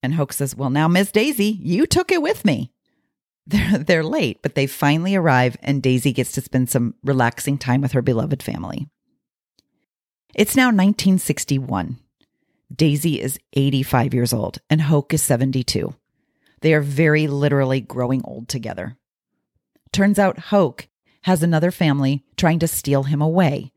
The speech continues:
so Booley offers him a whopper of a raise. He knows there's nothing more valuable than keeping his mama happy, and after thirteen years, she's become quite attached to Hoke. A couple of years later, Idella dies.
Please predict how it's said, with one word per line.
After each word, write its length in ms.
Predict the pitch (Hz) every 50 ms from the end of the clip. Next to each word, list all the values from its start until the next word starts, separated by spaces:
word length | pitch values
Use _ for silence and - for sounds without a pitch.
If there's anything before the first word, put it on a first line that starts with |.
| _ _ _ _ _ _ _ _ -
so 180 | - - 175
Booley 460 | 160 131 120 160 170 185 196 220 220 -
offers 360 | - 143 147 147 - 160 147 -
him 160 | 156 139 127
a 100 | 117 123
whopper 800 | 117 104 127 120 120 131 135 143 156 175 185 175 165 - 127 123
of 220 | - - 135 120
a 40 | 139
raise. 400 | 139 135 120 - - - - - _ _ _ _ _ _ _ _ _ _ _ _ _
He 160 | - - 185
knows 240 | 185 180 185 185 156
there's 220 | 160 165 147 131
nothing 340 | 151 160 151 156 - 196 190
more 200 | 180 175 175 175
valuable 440 | 170 175 160 156 143 139 113 135 131
than 120 | 117 139
keeping 320 | 131 - 143 143 - 151 147
his 160 | 156 139 135
mama 260 | 165 147 131 139 120
happy, 540 | 131 135 170 170 135 - - - - - - _ _ _ _ _ _ _ _ _ _
and 140 | - 180 165
after 240 | 156 151 - - 151
thirteen 540 | 147 - 208 214 214 - - 220 214 208 208
years, 440 | 220 240 240 247 262 262 - - - _ _ _ _
she's 300 | - - - 247 226 -
become 300 | 220 - - 175 165 156
quite 200 | - 151 139 143
attached 460 | 151 - - 139 - - - - -
to 80 | 139 131
Hoke. 360 | 135 - - - - - - _ _ _ _ _ _ _ _ _ _ _ _ _ _ _ _ _ _ _ _ _ _ _ _ _ _ _ _ _ _ _ _ -
A 100 | - 165
couple 320 | - - 240 - 339 330
of 120 | 330 302 233
years 280 | 196 202 196 190 -
later, 420 | 151 139 127 120 127 127 127 123 _ _ _ _ _ _ _ -
Idella 440 | 160 165 160 - 156 131 127 127 127
dies. 480 | - - - - 85 - - - -